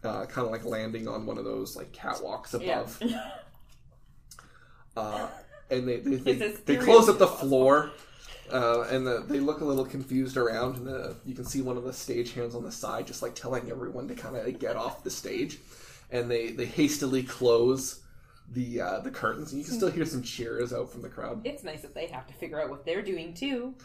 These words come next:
Speaker 1: <laughs> Uh, but as you're on the catwalk, uh, this boggle kind of comes off from one of the ends, and he comes up to you, and he goes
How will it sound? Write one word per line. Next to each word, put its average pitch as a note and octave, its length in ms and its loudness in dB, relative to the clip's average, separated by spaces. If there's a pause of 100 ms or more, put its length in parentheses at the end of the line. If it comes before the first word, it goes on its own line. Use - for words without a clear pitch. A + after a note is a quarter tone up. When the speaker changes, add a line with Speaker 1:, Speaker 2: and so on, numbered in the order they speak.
Speaker 1:
<laughs> - 1000 2 (1600)
Uh, A#3+ 320 -2
but C#3+ 180 2
as F#3+ 200 0
you're - 100 2
on B2+ 60 -2
the C3 80 -6
catwalk, - 600 -8 (680)
uh, A2+ 420 -6
this B2 200 -4
boggle C3 520 -2
kind A#2 240 -6
of A2 240 -10 (1300)
comes D3+ 260 -2
off A2+ 300 -4
from G#2+ 280 -8 (140)
one C3 180 -4
of - 80 -6
the - 160 -4
ends, - 200 -8
and A2 80 -10
he - 60 -10
comes C3 280 -4
up - 160 -8
to - 140 -12
you, - 180 -10 (800)
and B2 100 -2
he B2 80 0
goes A#2+ 840 0